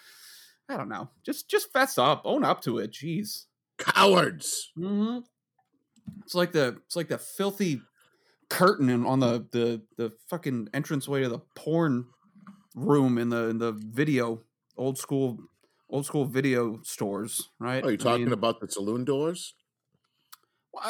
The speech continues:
Speaker 1: I mean, yeah, sometimes they were that. Sometimes they're just like a, like a nasty little curtain. You know, you're touching jizz
Speaker 2: A
Speaker 1: and
Speaker 2: nasty
Speaker 1: out.
Speaker 2: little curtain? No, no, dude. Nobody wants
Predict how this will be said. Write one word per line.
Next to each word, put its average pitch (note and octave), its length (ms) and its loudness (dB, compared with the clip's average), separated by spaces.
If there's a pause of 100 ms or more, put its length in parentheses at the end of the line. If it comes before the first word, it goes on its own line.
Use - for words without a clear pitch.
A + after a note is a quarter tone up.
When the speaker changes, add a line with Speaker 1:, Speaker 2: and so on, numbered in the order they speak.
Speaker 1:
I C#4+ 60 4
mean, B3 180 2
yeah, A3+ 200 -4
sometimes D3 580 2
they A#2+ 100 0
were A#2 100 0
that. D#3 220 0
Sometimes F3+ 360 0
they're E3 140 4
just D3+ 180 -2
like D#3 140 0
a, C#3+ 220 2
like C3+ 140 0
a B2 60 0
nasty A#2+ 480 -4
little D3 240 0
curtain. A#2+ 540 -2 (100)
You A#2+ 120 -4
know, C3+ 200 0
you're B2 100 -2
touching A2+ 400 -6
jizz A#2 220 -4
Speaker 2:
A - 40 4
Speaker 1:
and C#3+ 100 0
Speaker 2:
nasty G3+ 440 2
Speaker 1:
out. D#3+ 60 4
Speaker 2:
little C3 240 4
curtain? G#3 560 -2
No, G#3 320 -2
no, B2+ 280 -4
dude. G2+ 320 -8
Nobody F3 260 -6
wants G2 460 -4